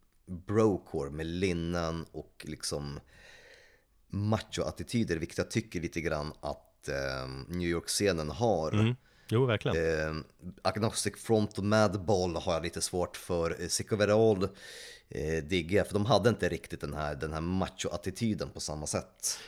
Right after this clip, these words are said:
Speaker 2: Men det är väl
Speaker 1: Det
Speaker 2: just
Speaker 1: var
Speaker 2: mycket med, med New York hardcore, att det är, eh, den här hardcore, eh, skinhead-kulturen och det är liksom gängtänk och det är tatueringar, eh,
Speaker 1: Mm.
Speaker 2: och allt det där.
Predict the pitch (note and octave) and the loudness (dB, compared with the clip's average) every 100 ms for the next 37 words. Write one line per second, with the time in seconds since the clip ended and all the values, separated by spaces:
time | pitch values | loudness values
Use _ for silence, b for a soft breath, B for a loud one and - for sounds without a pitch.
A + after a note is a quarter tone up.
0 | - B2 D#3+ D3+ F#3+ C3 G2+ G#2 - G#2 | 0 4 10 10 8 4 6 4 4 0
1 | - G#2 F#2+ G2+ G#2+ B2 D#3+ C3 G2 F2+ | 2 2 4 2 2 2 2 2 4 4
2 | F2+ - F2 E2 - F2+ E2+ - G2+ F#2+ | 2 0 -4 -4 -6 -6 -6 -2 0 2
3 | F2 - B B B B B B G2 E2+ | 0 -4 B B B B B B -4 -2
4 | F2 F#2 F2 F2+ F2+ E2 - F2 E2+ E2 | 0 2 2 4 2 0 -2 0 0 -2
5 | D#2 F2+ E2+ F2 - G2 E2+ E2+ D#2+ - | -4 -4 -4 -4 0 2 2 0 -2 -8
6 | _ - F#2 - C#3 C3+ B2+ C3 B2 G2 | _ -6 -4 0 4 6 8 6 6 2
7 | F2 F2+ F2 E2+ E2+ - F2 G2 G2+ F#2 | 2 2 2 2 0 0 2 4 4 4
8 | F#2 F2 E2 E2 E2+ E2+ _ - A#2 A#2+ | 2 0 0 0 -2 -4 _ 0 2 2
9 | A#2 _ _ - F2+ F2+ E2+ D#2+ - - | -2 _ _ -4 -2 0 -2 -4 -8 -6
10 | - G#2+ A#2+ A2+ A2 G#2 G2 F#2+ G2+ - | 2 4 6 4 2 2 2 0 -2 -4
11 | F2+ E2+ D#2 G2+ G2+ G2 - F#2+ E2+ - | -2 -2 0 0 0 -2 -4 -2 -2 -2
12 | E2 B1+ A#1+ | -8 -8 -10